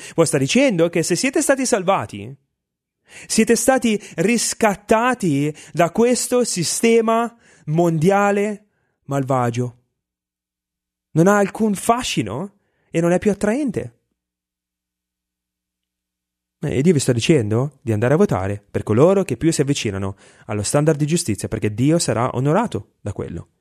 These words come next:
Ma per noi, per noi a volte è difficile, perché non c'è nulla nel sistema, in definitiva, che ci porti a quello, giusto?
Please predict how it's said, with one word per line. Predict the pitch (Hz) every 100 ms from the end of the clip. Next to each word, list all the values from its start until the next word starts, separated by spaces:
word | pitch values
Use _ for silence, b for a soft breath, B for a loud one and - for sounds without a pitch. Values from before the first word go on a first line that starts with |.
| _ _ _ _ _ _ _ _ _ -
Ma | 135
per | 131
noi, | 160 247 143 180 - _ _ _ _ _ _ _ _ _ _ _ _ _ _ _
per | - 113
noi | 175 123 127
a | 151
volte | 127 120 143 156 180 _ _ _
è | 139
difficile, | 165 - 285 - 277 113 _ _ _
perché | - 120 131 101 170 277 _ _ _ _ _ _ _ _ _ -
non | 180
c'è | 202 196
nulla | 196 302 226 104 135
nel | 151
sistema, | 143 156 - 214 127 95 143 185 _ -
in | 139
definitiva, | 139 - 143 190 143 95 120 - _ _ _ _ _ _ _ _ _ _ _
che | -
ci | - -
porti | 170 156
a |
quello, | 262 254 - _ _ _ _ _ _
giusto? | - 147 - 226